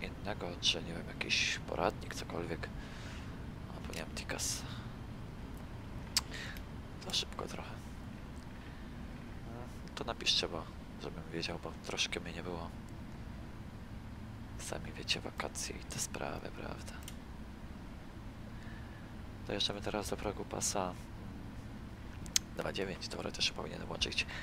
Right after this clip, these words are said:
skok w Charlie, ale teraz nie muszę, ponieważ pas jako taki dwa dziewięć jest, e, wyłączony do tego stopnia, że przez pewien czas był taxiwayem, a teraz jest całkowicie wyłączony z użytku. Można powiedzieć, że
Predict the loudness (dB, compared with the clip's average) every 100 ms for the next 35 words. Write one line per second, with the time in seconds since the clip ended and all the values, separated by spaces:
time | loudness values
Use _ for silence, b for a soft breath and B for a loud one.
0 | B B -4 0 0 0 -4 -6 -6 0
1 | 2 2 2 0 0 -2 0 0 2 0
2 | -2 -2 0 2 2 0 -2 4 6 6
3 | 4 B B B B B B B -6 -6
4 | -4 2 2 2 2 2 2 4 0 0
5 | -2 -4 0 2 4 2 2 0 2 4
6 | 2 0 2 2 2 2 2 2 4 4
7 | 2 -2 -4 -4 -2 0 0 2 2 0
8 | 2 2 4 4 4 2 2 0 -2 0
9 | 0 2 2 2 0 0 0 2 2 2
10 | 2 0 0 -2 -2 0 2 0 0 -4
11 | -4 B B B B B B B B -4
12 | -2 2 2 2 0 0 2 8 8 8